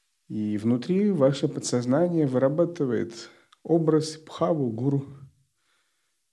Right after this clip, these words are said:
Это уже ваше подсознание. Но это ваше подсознание, оно настроено на волну гуру.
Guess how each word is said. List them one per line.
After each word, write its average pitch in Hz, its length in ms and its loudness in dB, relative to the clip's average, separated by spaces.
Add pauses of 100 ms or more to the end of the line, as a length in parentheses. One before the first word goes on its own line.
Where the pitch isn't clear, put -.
(240)
Это 139 220 0
уже 143 220 4
ваше 185 300 2
подсознание. 104 840 -6 (960)
Но 113 140 2
это 113 180 2
ваше 120 280 0
подсознание, 143 800 -2
оно 120 200 -2
настроено 135 760 -2
на 123 220 -4
волну 110 400 -2
гуру. 92 360 -8